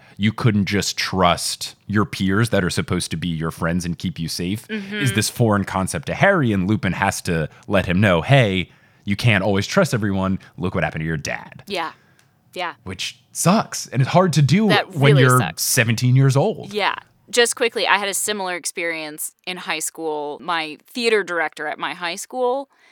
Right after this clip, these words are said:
Speaker 2: I went to a private school, and my mom was head of the fine arts department, and so I got to go for free.
Speaker 1: Oh, sweet.
Speaker 2: But she was technically, because she was head of the fine arts department, she was my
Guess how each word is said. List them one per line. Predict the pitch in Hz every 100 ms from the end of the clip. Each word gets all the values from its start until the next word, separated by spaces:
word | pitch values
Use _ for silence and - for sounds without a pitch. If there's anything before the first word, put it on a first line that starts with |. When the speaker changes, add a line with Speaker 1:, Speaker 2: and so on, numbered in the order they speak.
| _ _ -
Speaker 2:
I | 180
went | 175
to | -
a | 175
private | - 165 165 170
school, | - 170 160
and | - 170
my | 156
mom | 160 160 160
was | 165
head | - 165
of | 156
the |
fine | 160 160 151
arts | 156 -
department, | 214 254 254 330 359 233 - _
and | 185 175
so | 160
I | 165
got | 175 160
to | 165
go | 165
for | 147 131
free. | - 170 165 196
Speaker 1:
Oh, | 170 180 - -
sweet. | - - 143 196
Speaker 2:
But | 214 -
she | - 226 233
was | 226 196
technically, | - - 208 208 214 190
because | 170 180
she | - 190
was | 170
head | - 180
of | 170
the | 151
fine | 156 147
arts | 156 175
department, | 226 - 240 262 311 - - - _
she | - - 196 180 175 170 170 - _ _ _
was | 170 170 160 156 156 -
my | 175 156 151